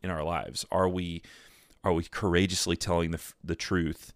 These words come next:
to the people around us? Are we courageously encouraging people to get in the game, to get in the fight? And are we standing bravely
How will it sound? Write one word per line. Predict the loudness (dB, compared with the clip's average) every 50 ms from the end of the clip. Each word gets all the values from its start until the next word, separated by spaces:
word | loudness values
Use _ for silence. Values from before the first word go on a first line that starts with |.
| _ _ _ _ _ _ _ _ -6 -6 -4 -4 -4 -4 0
to | 0 0 0
the | 0
people | 0 -2 -4 -4 0 0 0
around | 2 2 2 2 2 2 0
us? | -2 -2 0
Are | 2 2 4
we | 4 2 0
courageously | -2 -2 -2 2 2 2 2 2 0 -2 -2 -2 -2 -2 -2
encouraging | -4 -4 -4 -4 0 2 4 4 4 2 0 -4 -4
people | -4 -6 -8 -6 -4 -4 -4 -4 -4
to | -4 -6 -6
get | -2 -2 0 0 0
in | 0 -2
the | -4 -4
game, | -4 -2 -2 -2 -4 -6 -8 -10 -12 -14 -12
to | -12 -10 -4
get | -2 0 0
in | 2 0
the | -2
fight? | -4 -4 -4 -2 0 0 0 -2 -4 -8 -16 -20 -20 -20 -20 -2 0
And | 2 4 6
are | 8 8 8 6
we | 6 4 4 4 4 2
standing | 2 0 2 2 2 2 0 0 0
bravely | 2 2 4 4 4 2 0 -2 -2 -2 -2 -2 -4 -8